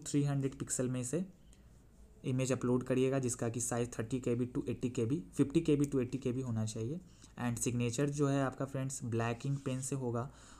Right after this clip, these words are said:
और जो है आपका वन फ़ोर्टी into सिक्सटी पिक्सल्स का होना चाहिए,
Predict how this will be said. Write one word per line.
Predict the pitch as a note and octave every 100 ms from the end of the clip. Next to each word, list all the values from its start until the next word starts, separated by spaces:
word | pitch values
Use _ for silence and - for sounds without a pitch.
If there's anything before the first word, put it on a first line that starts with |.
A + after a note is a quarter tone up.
| -
और | A#2 A2 A2 - - - - - - - - - - -
जो | C3+ B2
है |
आपका | A2+ - A#2+
वन | A#2+ C3+
फ़ोर्टी | C#3 C3 B2 B2+
into | A#2+ A2+ D3+
सिक्सटी | B2+ A#2+ C#3
पिक्सल्स | C#3 C3 - B2 B2 - - - - -
का | A2+
होना | A2+ G#2+ G#2+
चाहिए, | A2 G#2+ G#2+